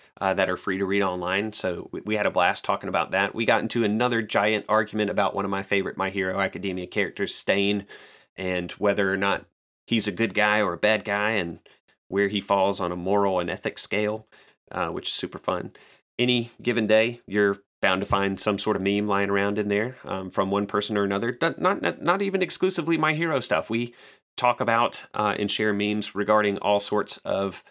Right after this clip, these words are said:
anime titles. So even if My Hero's not your jam and Dragon Ball's just n-, you know, not up your alley, there's probably some folks in there who would be happy to talk to you about whatever,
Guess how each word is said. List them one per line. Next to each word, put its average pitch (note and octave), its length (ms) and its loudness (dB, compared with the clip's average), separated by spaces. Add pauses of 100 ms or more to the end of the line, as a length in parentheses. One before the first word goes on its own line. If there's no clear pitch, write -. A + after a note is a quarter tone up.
(200)
anime F#2 540 0 (120)
titles. D#2+ 400 0
So F2+ 240 0
even G2+ 220 0
if G2+ 180 0
My G2 140 0
Hero's A2 340 2
not A#2 140 0
your G#2+ 100 -6
jam G#2 300 2
and F2 100 -8
Dragon G#2 260 2
Ball's G2+ 340 2 (420)
just G#2 180 -4
n-, G#2 260 -2
you G2 120 -2
know, F2+ 100 -4
not G#2+ 220 2
up G2+ 160 0
your G2+ 100 0
alley, G#2+ 340 2 (360)
there's D3+ 180 -4
probably D3 440 -2
some A2+ 280 -2 (160)
folks - 300 -2
in G#2+ 100 0
there G2+ 200 2
who G#2 100 -4
would G2+ 120 -2
be F#2 140 -8
happy A2 240 -2
to G#2 100 -4
talk G2 260 -2
to - 60 -8
you F2 60 -4
about F2 300 -2 (400)
whatever, A2 480 2